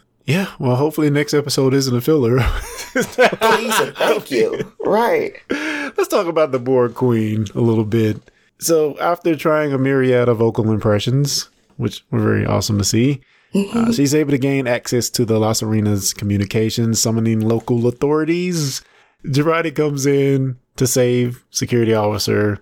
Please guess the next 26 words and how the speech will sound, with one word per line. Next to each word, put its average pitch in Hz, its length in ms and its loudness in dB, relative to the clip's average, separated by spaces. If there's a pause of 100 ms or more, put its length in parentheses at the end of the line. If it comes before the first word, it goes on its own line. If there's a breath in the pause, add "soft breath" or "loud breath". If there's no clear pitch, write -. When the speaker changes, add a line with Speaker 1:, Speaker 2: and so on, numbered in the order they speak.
(340)
Speaker 1:
seemingly 123 640 0
shooting 117 600 0 (120)
the 120 100 0
Queen. 90 460 -2 (260 soft breath)
First, - 640 -4
did 123 180 0
you 120 60 2
think 165 220 -2
the 147 80 0
Queen 147 300 0
was 123 120 0
really 120 240 0
dead? 98 480 -4
Because 107 400 -2
they 123 140 2
had 113 240 0
me 107 120 -2
fooled 101 600 -2 (340 soft breath)
one 110 140 0
hundred 110 240 -2
percent. 180 420 -2 (400 soft breath)
And 147 160 -4
secondly, 185 640 -2 (140)
is 330 240 0
Girardi 175 420 0
doomed? 101 560 -2